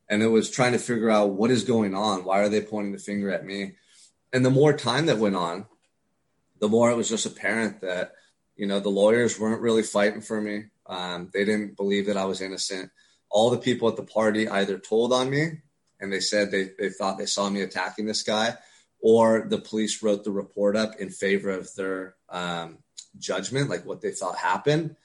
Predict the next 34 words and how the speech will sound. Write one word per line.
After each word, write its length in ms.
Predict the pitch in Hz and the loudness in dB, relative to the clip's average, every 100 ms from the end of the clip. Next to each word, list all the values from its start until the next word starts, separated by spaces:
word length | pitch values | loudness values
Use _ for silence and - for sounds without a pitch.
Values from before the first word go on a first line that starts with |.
| _ _ | _ _
So 400 | - 120 110 113 | 2 4 6 2
the 100 | 113 | 0
police 340 | - 123 135 120 | -2 0 0 -2
report 360 | - 110 101 | 0 2 2
basically 520 | 104 101 104 98 104 | 0 -2 -2 -4 -4
said 300 | 98 101 95 | 0 0 2
that 180 | 101 95 | 0 0
I 100 | 90 | -2
was 200 | 95 92 | -4 -4
seen 180 | 107 101 | -2 -2
on 100 | 92 | -4
top 300 | 101 90 - | -2 -4 -4
of 40 | |
the 80 | 98 | -8
guy 200 | 101 92 | -4 -4
striking 460 | - - 95 92 92 | -4 -2 -4 -4 -6
down 200 | 92 110 | -4 -4
at 60 | 113 | -4
him. 300 | 110 107 107 - _ _ - | -4 -4 -8 -20 _ _ -8
And, 300 | 98 95 98 | -4 -2 -2
um, 420 | 92 87 85 - _ - | -2 -2 -6 -12 _ -2
they 140 | 113 | 4
didn't 200 | 120 123 | 4 4
say 160 | - 117 | 2 2
stabbing, 560 | - 139 160 117 104 104 | 2 2 2 2 2 2
they 80 | |
said 200 | 101 107 | 0 0
striking, 640 | - - 107 113 127 95 90 | -2 -2 0 -2 -2 -8 -8
but 140 | 92 | -8
they 80 | 107 | -4
used 180 | 104 98 | -4 -2
the 80 | 98 | -2
word 160 | 92 | 0
striking 540 | - 101 104 101 101 | -2 0 0 0 -6